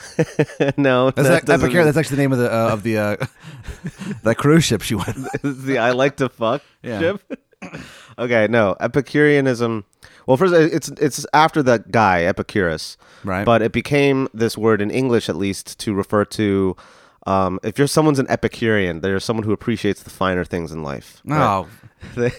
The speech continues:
Speaker 2: Every
Speaker 1: they,
Speaker 2: time I hear
Speaker 1: they love,
Speaker 2: that
Speaker 1: they love rich, creamy
Speaker 2: Ah.
Speaker 1: desserts. You know, they, uh, they like, they enjoy fine wines.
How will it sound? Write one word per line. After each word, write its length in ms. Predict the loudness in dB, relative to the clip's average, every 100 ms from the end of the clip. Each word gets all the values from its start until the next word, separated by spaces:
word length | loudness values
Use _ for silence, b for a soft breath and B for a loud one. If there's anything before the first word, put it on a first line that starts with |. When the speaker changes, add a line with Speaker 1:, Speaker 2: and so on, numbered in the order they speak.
| -4
Speaker 2:
Every 280 | 2 2 4
Speaker 1:
they, 100 | 4
Speaker 2:
time 240 | 4 4
I 80 | 4
hear 240 | 2 2 2
Speaker 1:
they 60 |
love, 180 | 6 6
Speaker 2:
that 120 | 4
Speaker 1:
they 100 | 4 4
love 300 | 4 2 -4
rich, 600 | 0 2 2 0 -6 -6 -12
creamy 600 | -6 -2 0 2 2 0
Speaker 2:
Ah. 260 | 0 -2 0
Speaker 1:
desserts. 720 | 2 4 4 2 -6 -12 -14 -20 -10
You 80 | -2
know, 160 | 0 2
they, 320 | 2 2 2
uh, 200 | 2 0
they 160 | -2 0
like, 260 | 0 -2 -8
they 100 | -6
enjoy 220 | -4 -6
fine 380 | -4 -4 -4 -2
wines. 600 | 0 0 0 -4 -8 -16